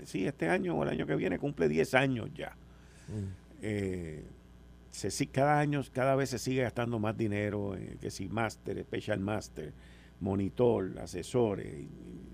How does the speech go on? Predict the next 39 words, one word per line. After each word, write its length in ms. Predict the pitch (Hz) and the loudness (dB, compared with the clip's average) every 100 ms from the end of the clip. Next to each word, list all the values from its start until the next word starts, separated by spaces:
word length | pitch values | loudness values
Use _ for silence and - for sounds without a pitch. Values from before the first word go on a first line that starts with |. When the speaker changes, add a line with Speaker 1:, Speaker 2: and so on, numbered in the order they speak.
| 92 | -6
Speaker 1:
ya 120 | 113 | -2
van 140 | 113 120 | 0 2
por 160 | 117 | 2
millones 440 | 101 98 101 110 101 | 2 2 2 2 2
de 100 | 101 | 2
dólares 320 | 107 107 98 | 2 2 0
lo 100 | 95 | -2
que 100 | 101 | -4
se 120 | 85 | -6
sigue 200 | 87 101 | -4 -2
gastando 360 | 101 - 104 98 | -2 -2 -4 -2
en 60 | 95 | -2
la 80 | |
policía. 580 | 98 101 95 131 117 101 - - - - - - | -2 -4 -4 -2 0 0 -4 -18 -20 -20 -20 -6
Por 180 | 104 107 | 0 2
otro 240 | 107 127 | 4 4
lado, 380 | 117 120 123 - - - - - | 6 8 6 4 -4 -20 -18 -12
desde 420 | 110 110 85 85 | -4 -2 -2 -2
que 80 | 98 | -2
está 200 | - 120 | 2 2
la 100 | 120 | 2
reforma 360 | 117 113 117 | 0 -2 0
de 40 | 113 | 0
la 100 | 110 | 0
policía, 600 | 107 98 - 123 113 110 - - - - - - - 123 | -2 -2 -2 0 0 -2 -10 -20 -20 -20 -20 -20 -16 -4
más 240 | 110 117 | -2 2
del 140 | 117 | 0
cincuenta 440 | - 110 110 107 110 | 0 -2 -2 0 -2
por 160 | 107 | -2
ciento 280 | - 113 113 | 0 0 2
de 40 | 104 | 0
los 80 | |
policías 500 | - 101 92 117 113 | 0 -2 0 -2 -2
se 120 | - 107 | 0 0
han 120 | 104 | 2
ido. 440 | 113 110 98 82 76 - | 2 0 0 -4 -8 -14
O 40 | - | -4
sea, 240 | 139 120 - - - - | 0 0 -2 -16 -20 -10
la, 260 | - 110 | -2 0